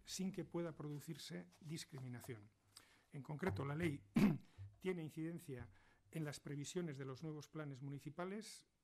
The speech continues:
de ordenación urbanística de cara a las reservas que tienen que contemplar, establece garantías de precep-, en preceptos relativos a licencias, autorizaciones o condiciones técnicas de estos espacios o en casos de incumplimiento,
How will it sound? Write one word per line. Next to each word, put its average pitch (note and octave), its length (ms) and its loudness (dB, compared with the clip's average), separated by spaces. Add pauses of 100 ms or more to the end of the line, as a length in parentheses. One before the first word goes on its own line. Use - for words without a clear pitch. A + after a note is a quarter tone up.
de C3+ 140 -6
ordenación C3+ 380 -4
urbanística C#3 640 -6
de C3 160 -6
cara D3+ 340 -4 (140)
a D3 80 -8
las C3+ 160 -6
reservas C#3 520 -4
que C3 120 -8
tienen C3+ 240 -6
que C3 140 -12
contemplar, E3 560 -4 (1000)
establece D#3+ 560 -2
garantías D3+ 520 -4
de C3+ 100 -8
precep-, E3+ 400 -6
en C#3+ 100 -2
preceptos E3+ 460 -4
relativos C#3 560 -4
a C3+ 40 -6
licencias, C#3 640 -6
autorizaciones C3+ 880 -6 (400)
o C3+ 100 -6
condiciones D3 600 -2
técnicas C#3+ 460 -4
de D3+ 60 -8
estos C#3 220 -8
espacios C#3+ 580 -8 (140)
o E3+ 200 -2
en C3+ 100 -6
casos C#3 340 -6
de B2+ 80 -4
incumplimiento, E3 760 -6